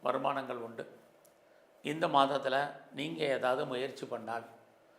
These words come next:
அந்த காரியங்கள் நடக்குமான்னா, பத்தொன்பதாம் தேதிக்கு அப்புறம் பரவாயில்ல. So, இந்த தமிழ் கார்த்திகை பத்தொன்பதுக்கு அப்புறம் குரு பகவான் உங்களுடைய முயற்சி ஸ்தானத்தை பார்க்குறார்.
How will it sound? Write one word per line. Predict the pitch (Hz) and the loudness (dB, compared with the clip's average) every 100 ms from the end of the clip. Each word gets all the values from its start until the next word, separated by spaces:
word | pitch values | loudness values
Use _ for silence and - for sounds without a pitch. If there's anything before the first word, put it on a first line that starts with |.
| - - | -20 -2
அந்த | 143 175 180 | 0 2 2
காரியங்கள் | 147 151 - 147 120 | 4 4 2 -2 -2
நடக்குமான்னா, | 120 - 117 110 113 127 - - | -2 -4 -6 -6 -10 -14 -16 -4
பத்தொன்பதாம் | 127 135 - 175 170 160 147 151 143 | 0 0 0 -2 0 0 2 0 -2
தேதிக்கு | 131 127 - | -4 -4 -4
அப்புறம் | 113 - 147 - - | -6 -2 -4 -4 -2
பரவாயில்ல. | 123 110 95 - - - - - - - - | 0 0 -2 -6 -14 -20 -20 -20 -20 -20 -20
So, | - 156 | 2 4
இந்த | 156 143 139 | 4 4 2
தமிழ் | 131 151 165 | 2 0 0
கார்த்திகை | 143 139 147 143 127 | 0 0 -2 -4 -4
பத்தொன்பதுக்கு | - 143 139 131 | -4 -2 -2 -2
அப்புறம் | 127 143 147 - - | -2 -2 -2 -4 -6
குரு | 135 | -4
பகவான் | 143 139 143 | -2 -2 -2
உங்களுடைய | 151 139 123 | -4 -4 -4
முயற்சி | 127 147 - | -4 -6 -10
ஸ்தானத்தை | 131 135 131 131 - | -6 -4 -2 -2 0
பார்க்குறார். | 135 135 139 | -2 0 -2